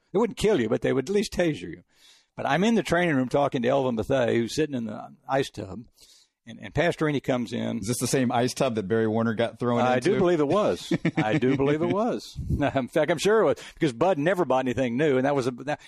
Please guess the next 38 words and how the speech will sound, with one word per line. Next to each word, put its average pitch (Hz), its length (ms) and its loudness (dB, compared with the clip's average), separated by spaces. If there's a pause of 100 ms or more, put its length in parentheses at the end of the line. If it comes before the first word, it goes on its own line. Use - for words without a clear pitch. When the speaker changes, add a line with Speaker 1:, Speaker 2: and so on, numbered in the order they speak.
Speaker 1:
that 156 120 2
was 135 140 0
the 123 80 0
rattiest, 143 580 2
most 127 240 -2
sorry 151 280 2
training 147 280 -2
facility 131 400 -2
on 120 140 -2
this 113 160 -6
planet. 123 440 -4
That 117 120 -4
a 110 40 -6
team 156 240 -2
could 123 120 -2
actually 135 320 -2
get 127 180 -2
almost 139 300 0
to 113 60 -12
the 104 60 -10
Super 131 260 -2
Bowl 104 260 0 (320)
working 135 280 0
out 110 120 0
of 104 60 -10
something 120 280 -8
like 107 200 -6
that 117 200 -2
was 107 160 -6
an 107 60 -8
embarrassment. 104 560 -2
That's 127 240 -2
on 110 140 -4
Bud, 107 220 0
another 101 200 -4
story. 120 380 -2 (340)
Anyway, 139 300 2 (440)
so 123 380 0